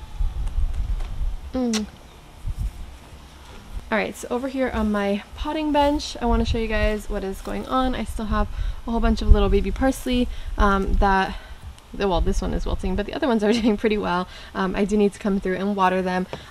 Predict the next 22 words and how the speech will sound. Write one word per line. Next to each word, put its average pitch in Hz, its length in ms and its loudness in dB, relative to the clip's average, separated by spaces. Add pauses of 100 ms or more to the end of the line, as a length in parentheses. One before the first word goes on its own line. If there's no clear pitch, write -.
I 214 60 -4
have 202 220 0
some 190 300 -2
lemon 220 520 2
balm, 208 400 2
which - 260 -4
I 202 80 -2
didn't 190 340 -4
put 208 140 -2
out 190 260 0 (100)
all 262 340 4 (320)
of 262 160 -2
it 294 240 2
in 254 140 2
the 262 80 2
garden. 247 340 2
I'm 196 140 2
really 196 200 0
thankful 196 360 -4
I - 80 -6
didn't 214 380 -2
because, 180 680 -4